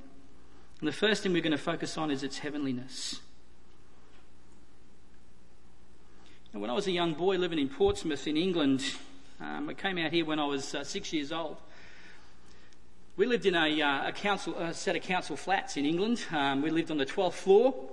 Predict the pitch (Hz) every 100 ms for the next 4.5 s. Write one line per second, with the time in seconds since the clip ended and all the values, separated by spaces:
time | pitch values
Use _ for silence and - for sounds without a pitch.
0 | - - - - - - - 113 131 135
1 | 143 139 135 135 202 208 190 185 190 170
2 | 160 180 185 170 160 151 143 135 165 156
3 | 170 180 170 156 147 143 139 131 180 -
4 | 165 160 185 185